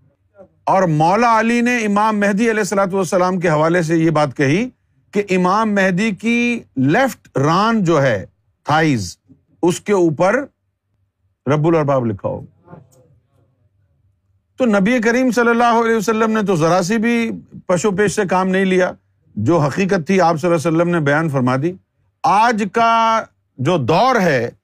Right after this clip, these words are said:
یہ دور بڑا کافرانہ دور ہے۔ اگر کوئی بات حدیث اور قرآن میں لکھی بھی ہو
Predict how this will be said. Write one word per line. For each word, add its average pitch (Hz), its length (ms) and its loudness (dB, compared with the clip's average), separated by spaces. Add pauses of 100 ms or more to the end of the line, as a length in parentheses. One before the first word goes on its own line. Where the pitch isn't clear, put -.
(360)
یہ 180 260 0
دور 185 440 2
بڑا 185 300 2 (100)
کافرانہ 165 640 0
دور 120 200 2
ہے۔ 143 260 -2 (340)
اگر 180 260 0
کوئی 202 280 0
بات 185 420 0
حدیث 170 580 -2
اور 170 160 0 (100)
قرآن 165 360 0
میں 208 160 -2
لکھی 196 420 0
بھی 247 160 0
ہو 151 220 2